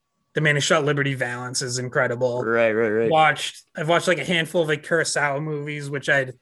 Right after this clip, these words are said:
Speaker 1: never seen any of them before.
Speaker 2: Okay.
Speaker 1: So, you know, like, Seven Samurai.
Speaker 2: Oh, nice, yeah.
Speaker 1: Um, but yeah, basically, I, I think I'm, so, like, I, I've kinda loosely been going through, like, the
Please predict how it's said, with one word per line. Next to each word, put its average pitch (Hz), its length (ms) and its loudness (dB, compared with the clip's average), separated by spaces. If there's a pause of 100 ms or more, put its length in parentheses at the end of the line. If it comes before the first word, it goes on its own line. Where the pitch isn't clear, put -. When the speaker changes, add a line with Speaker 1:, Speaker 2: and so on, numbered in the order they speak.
(360)
Speaker 1:
never 156 200 0
seen 160 220 -6
any 143 220 0
of 139 100 -4
them 143 160 -2
before. 135 640 -4
Speaker 2:
Okay. 127 340 -4 (220)
Speaker 1:
So, 131 380 0
you 127 160 -10
know, 123 100 -12
like, 117 140 -14
Seven 143 340 -2
Samurai. 127 680 -2 (420)
Speaker 2:
Oh, 127 140 0
nice, 127 260 -2
yeah. 131 400 2
Speaker 1:
Um, 127 160 -10 (1700)
but 160 140 0
yeah, 127 400 2 (260)
basically, 160 640 2 (460)
I, 170 180 -6
I - 60 2
think 226 220 4
I'm, 214 260 0
so, - 260 2
like, 175 160 6
I, 175 200 -2
I've 156 240 -4
kinda 190 240 2
loosely 160 360 0
been 165 180 -2
going 156 340 -4
through, 156 180 -4
like, 143 180 -4
the 135 240 -16